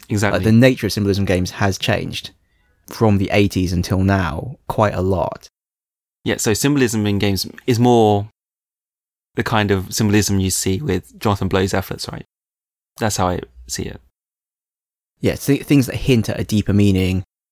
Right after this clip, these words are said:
Speaker 2: foreshadowing, or rather than the overt symbols of the game. Difficult one.
Speaker 1: It is a difficult one.
Speaker 2: Surprisingly so.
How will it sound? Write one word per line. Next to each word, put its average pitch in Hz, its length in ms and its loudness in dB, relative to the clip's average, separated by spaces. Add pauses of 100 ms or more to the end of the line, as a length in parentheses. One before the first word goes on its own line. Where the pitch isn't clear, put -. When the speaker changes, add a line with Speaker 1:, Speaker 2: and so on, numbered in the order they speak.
(200)
Speaker 2:
foreshadowing, 98 920 2
or 92 420 0 (500)
rather 104 280 4
than 98 120 2
the 92 240 -2
overt 95 380 2
symbols 90 520 0
of 90 340 0 (500)
the 95 120 -2
game. - 460 -2 (1400)
Difficult 110 320 0
one. 95 280 2 (240)
Speaker 1:
It 123 140 0
is 180 160 4
a 143 40 -4
difficult 98 460 -4
one. 95 280 -4 (200)
Speaker 2:
Surprisingly 123 560 2
so. 107 320 2